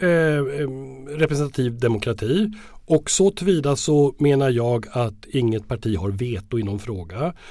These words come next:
Däremot så har jag under alla åren som jag arbetat med utrikes-, försvars- och säkerhetspolitik, eh, menat att det finns ett egenvärde att eftersträva så breda majoriteter som möjligt.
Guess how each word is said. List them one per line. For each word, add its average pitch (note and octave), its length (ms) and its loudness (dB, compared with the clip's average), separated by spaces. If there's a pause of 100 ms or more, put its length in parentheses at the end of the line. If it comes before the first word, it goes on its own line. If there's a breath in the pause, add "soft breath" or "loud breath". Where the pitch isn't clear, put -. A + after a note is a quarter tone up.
(180 loud breath)
Däremot G#3+ 480 4
så F3+ 120 0
har D3+ 120 4
jag B2 280 2
under B2 180 0 (100)
alla F#3+ 200 4
åren F#3 200 2
som E3+ 120 -2
jag C#3 80 0
arbetat A#2+ 500 -4
med A2+ 240 0 (320 loud breath)
utrikes-, A#2 640 -2
försvars- G#2+ 400 -4
och G#2 60 -4
säkerhetspolitik, - 840 -4
eh, C#3 140 -6
menat B2+ 440 2
att B2 100 -4
det B2+ 100 -2
finns C3+ 220 0
ett B2+ 180 -8
egenvärde D#3 600 0
att A#2+ 120 -8
eftersträva A#2 680 0 (200 loud breath)
så - 160 0
breda A#2+ 360 4
majoriteter A2+ 460 -2
som A#2 140 0
möjligt. B2+ 520 0